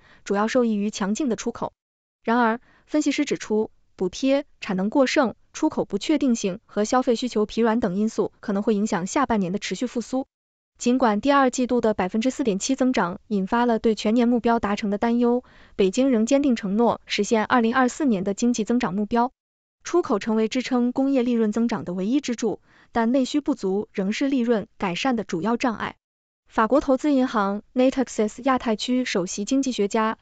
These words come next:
Alicia Garcia Herrero 表示，补贴在利润增长中起到了关键作用。他警告称，中国需要找到更多的企业利润来源，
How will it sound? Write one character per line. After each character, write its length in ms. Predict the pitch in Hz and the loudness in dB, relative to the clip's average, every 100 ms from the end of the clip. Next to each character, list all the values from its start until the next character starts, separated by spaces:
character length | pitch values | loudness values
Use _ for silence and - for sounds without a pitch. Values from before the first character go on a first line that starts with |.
| - | -4
Alicia 380 | 226 254 247 | 0 0 0
Garcia 400 | 226 220 226 247 | 0 -2 0 0
Herrero 380 | 233 240 254 254 | 0 2 2 2
表 160 | 202 202 | 0 -6
示， 280 | - 196 - - _ | -4 -4 -6 -14 _
补 140 | - 196 | -6 -4
贴 240 | - 277 | 0 2
在 160 | 277 247 | 2 2
利 120 | 262 | 2
润 180 | 269 226 | 2 2
增 160 | 262 | 2
长 160 | 269 175 | 0 -2
中 240 | 208 208 - | -2 -2 -4
起 160 | - - | -8 -4
到 160 | 226 220 | 0 0
了 80 | |
关 200 | 196 277 | 2 2
键 180 | 302 302 | 4 2
作 160 | 226 185 | 2 -2
用。 160 | 180 - _ _ _ _ - | -4 -8 _ _ _ _ -6
他 160 | 311 | -2
警 140 | 302 196 | 0 0
告 160 | 233 | 0
称， 320 | 220 247 254 - _ _ | 0 -2 -2 -6 _ _
中 160 | - 320 | -2 2
国 100 | 269 | 2
需 140 | 240 | 2
要 120 | 262 233 | 0 0
找 160 | 196 | 0
到 200 | 196 202 | 0 0
更 180 | 202 247 | 0 0
多 140 | 262 | 2
的 100 | 262 | 0
企 220 | 233 - 190 | 0 -2 0
业 100 | 226 | 2
利 100 | 269 | 2
润 200 | 247 208 | 2 0
来 120 | 190 | 0
源， 300 | 208 175 | 0 -2